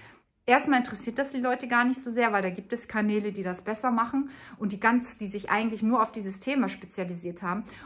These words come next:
Und dann den ganzen Kram, der da drin ist, den du zu neunzig Prozent gar nicht brauchst und den ich immer noch aufbrauche. Ich habe immer noch Sachen, die ich immer noch aufbrauche oder gar nicht brauche. Lidschattenpaletten und, und Blush und all so ein Kram, den ich überhaupt nicht benutze und auch nicht verschenken kann, weil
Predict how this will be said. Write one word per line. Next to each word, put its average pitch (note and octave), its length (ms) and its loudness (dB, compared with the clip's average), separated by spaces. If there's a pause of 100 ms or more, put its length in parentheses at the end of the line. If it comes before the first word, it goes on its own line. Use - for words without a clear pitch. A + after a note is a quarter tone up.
Und A#3 160 2
dann B3 120 8
den B3 140 6
ganzen A#3+ 300 4
Kram, D4+ 360 4
der A3+ 80 2
da G#3 100 0
drin G3+ 220 -4
ist, A3 160 -4
den A#3+ 120 4
du A3+ 120 -2
zu - 180 -2
neunzig C4 420 2
Prozent G3 380 -6
gar F3+ 160 2
nicht F3+ 180 -6
brauchst F#3+ 460 0
und A3 140 0
den A3 100 2
ich - 160 -4
immer D4+ 220 8
noch G3 140 2
aufbrauche. G3 460 2
Ich - 80 -8
habe A#3+ 160 -4
immer E4+ 140 4
noch A#3 140 4
Sachen, A#3 320 2
die G#3+ 80 -4
ich - 180 -12
immer D#4 220 4
noch D#4 200 0
aufbrauche A#3+ 440 4
oder G#3 160 2
gar G#3 180 6
nicht A#3+ 160 -2
brauche. A3+ 340 4
Lidschattenpaletten F#3+ 1200 0
und, A3 200 -2 (340)
und B3 200 6
Blush G#3+ 560 6
und - 100 2
all - 180 4
so C3+ 60 -4
ein A2+ 60 -2
Kram, G3+ 320 0
den F#3+ 100 0
ich F#3+ 80 -6
überhaupt F#3 300 -2
nicht F3 200 -12
benutze G3 440 -2
und F3+ 100 -4
auch G#3+ 140 2
nicht A3+ 160 -2
verschenken A#3+ 560 -2
kann, G#3 280 2
weil G#3+ 300 4